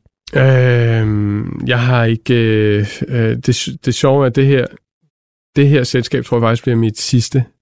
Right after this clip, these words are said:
sådan, øh, rigtige selskab, øhm, hvis man skal sige det sådan, som rigtig startup. Jeg har, jeg har nul ambitioner om at,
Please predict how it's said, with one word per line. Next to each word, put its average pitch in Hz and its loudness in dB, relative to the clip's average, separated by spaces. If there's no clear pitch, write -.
sådan, 110 2
øh, 123 -2
rigtige 120 0
selskab, - 0
øhm, 104 2
hvis 113 -2
man 110 0
skal - -6
sige 113 2
det 110 0
sådan, 113 0
som 107 -2
rigtig 113 -2
startup. 120 -2
Jeg 127 2
har, 117 2
jeg 123 0
har 131 -2
nul 143 2
ambitioner 123 0
om 113 0
at, 113 0